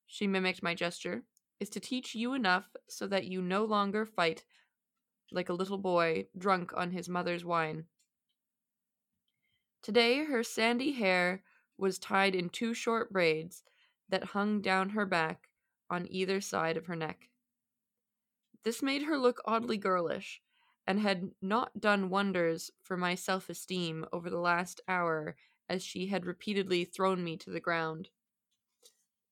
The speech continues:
forced me into submission, and struck me with countless solid but generously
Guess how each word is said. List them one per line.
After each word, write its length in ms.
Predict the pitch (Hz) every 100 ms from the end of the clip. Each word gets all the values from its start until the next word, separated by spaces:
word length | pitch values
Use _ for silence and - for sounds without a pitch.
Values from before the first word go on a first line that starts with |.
| _
forced 320 | 214 214 214
me 200 | 202 190
into 160 | 185 190
submission, 640 | - 190 180 175 165 160 -
and 180 | 160 175
struck 380 | - - 190 185
me 380 | 175 165 175 _ _ _ _
with 320 | - 180 - - _ -
countless 520 | 214 196 180 175 -
solid 520 | - 185 180 170 - -
but 280 | 185 - _
generously 920 | 208 202 202 196 - 185 175 170 196